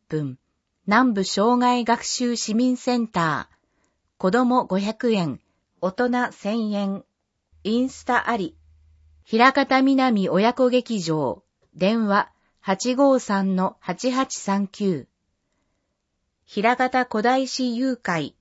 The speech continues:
例会。考古学における年代測定技術。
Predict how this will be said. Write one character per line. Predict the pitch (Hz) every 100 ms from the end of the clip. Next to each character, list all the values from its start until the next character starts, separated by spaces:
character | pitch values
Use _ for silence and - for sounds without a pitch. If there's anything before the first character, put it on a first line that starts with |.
| -
例 | 170 208
会。 | - 190 180 - _ _ _ _ _ _ _
考 | - 262
古 | 269 294
学 | 269 254 208
に | 190 175
お | 180
け | 190 180
る | 175 -
年 | 151 208 247
代 | 233 233
測 | 220 190 -
定 | - 247 247
技 | 226
術。 | 233 214 - 165